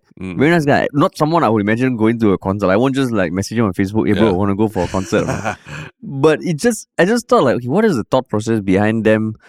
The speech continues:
Speaker 2: wanting to come up with this prize, lah?
Speaker 1: Mm, mm, mm, mm.
Speaker 2: Because you can imagine, right? They're sitting around a table. They're like, "Hey,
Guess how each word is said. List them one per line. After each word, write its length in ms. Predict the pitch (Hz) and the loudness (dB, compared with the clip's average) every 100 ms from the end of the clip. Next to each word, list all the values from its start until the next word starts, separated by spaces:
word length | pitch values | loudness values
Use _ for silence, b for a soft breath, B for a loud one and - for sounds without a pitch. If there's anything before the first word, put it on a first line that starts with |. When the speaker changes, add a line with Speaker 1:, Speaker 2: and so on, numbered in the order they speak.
| b b | b b
Speaker 2:
wanting 460 | - 98 101 117 107 | -2 -2 0 0 0
to 380 | 95 87 85 87 - _ - | 0 2 0 -2 -8 _ -12
come 180 | - 110 | -4 -2
up 140 | 98 | 0
with 160 | 95 85 | -2 -2
this 140 | 85 | -6
prize, 340 | - 92 90 | -2 0 0
lah? 160 | 82 - - | -4 -10 -10
Speaker 1:
Mm, 280 | 98 92 78 | -8 -8 -8
mm, 180 | 80 - | -12 -12
mm, 200 | 87 76 | -14 -14
mm. 120 | 80 | -14
Speaker 2:
Because 200 | - 202 185 | -2 0 2
you 60 | |
can 120 | 190 151 | 0 2
imagine, 400 | 156 170 180 160 | 2 2 2 2
right? 180 | 117 117 | 2 0
They're 100 | 107 | -2
sitting 260 | 110 131 | -2 -2
around 120 | 120 98 | 0 0
a 40 | |
table. 300 | 92 95 107 | 0 0 2
They're 100 | 95 | 2
like, 180 | 85 85 | 0 0
"Hey, 160 | 104 | -2